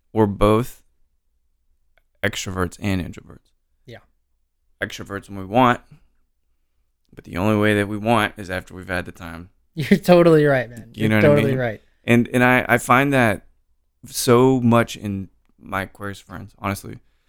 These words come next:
Speaker 1: because I won't get into astrology 'cause it's stupid, but
Speaker 2: <laughs>
Speaker 1: I've just, I've, I've, I've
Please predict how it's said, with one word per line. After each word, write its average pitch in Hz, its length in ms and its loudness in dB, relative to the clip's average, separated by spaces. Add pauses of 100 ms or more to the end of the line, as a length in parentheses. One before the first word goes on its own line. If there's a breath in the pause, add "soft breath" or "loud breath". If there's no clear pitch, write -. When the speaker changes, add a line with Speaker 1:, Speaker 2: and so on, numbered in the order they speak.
(240)
Speaker 1:
because - 560 -8 (600)
I 107 60 -18
won't 104 180 -12
get 92 100 -16
into 87 160 -16
astrology 90 440 -8
'cause - 160 -20
it's - 140 -20
stupid, 98 320 -12
but 107 220 -2 (360)
Speaker 2:
<laughs> - 600 0
Speaker 1:
I've 156 140 4
just, 175 240 4
I've, 151 160 2
I've, 139 240 0
I've 127 280 2